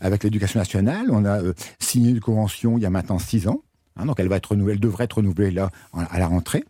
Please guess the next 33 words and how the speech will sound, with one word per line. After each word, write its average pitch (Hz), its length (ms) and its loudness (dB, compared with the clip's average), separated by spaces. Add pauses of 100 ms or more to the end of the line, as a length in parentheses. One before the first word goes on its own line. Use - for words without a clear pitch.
(500)
Et 135 320 0
dans 123 180 2
cette 123 220 -4
convention, 202 720 2
il 123 160 2
était 113 200 0
indiqué 117 580 2
que - 180 0
le, 143 320 0 (220)
le 101 60 2
ministère, 113 580 0 (320)
euh, 104 80 4
souhaitait, 139 580 0
et - 40 -6
c'est 92 160 -6
tout 104 120 -2
à 82 40 2
fait 95 120 -2
normal, 120 480 0 (340)
euh, 101 180 2
avoir 117 320 0
des 107 100 -2
documents 127 580 2 (460)
qui 135 140 0
pouvaient 165 200 -2
être 233 60 -8
présentés 139 260 0
aux 139 60 0
professeurs, 110 540 -2
qui 117 100 -2
permettent 113 480 -2 (320)
aux 170 200 4
enseignants 107 580 0